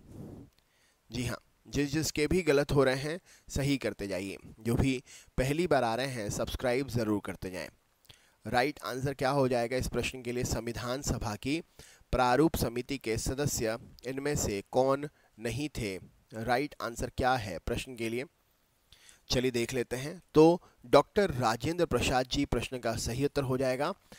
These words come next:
संविधान सभा की प्रारूप समिति के सदस्य राजेंद्र प्रसाद जी नहीं थे।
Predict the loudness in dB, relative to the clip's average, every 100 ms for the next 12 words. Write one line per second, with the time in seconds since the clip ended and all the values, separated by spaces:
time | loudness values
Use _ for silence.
0 | -20 -14 -2 0 0 -2 -2 -2 -2 0
1 | -2 -2 -2 0 4 4 4 -4 -4 -6
2 | -4 -4 -4 -4 0 0 0 0 -2 -2
3 | -2 -2 -4 -4 -6 -6 -6 -8 -8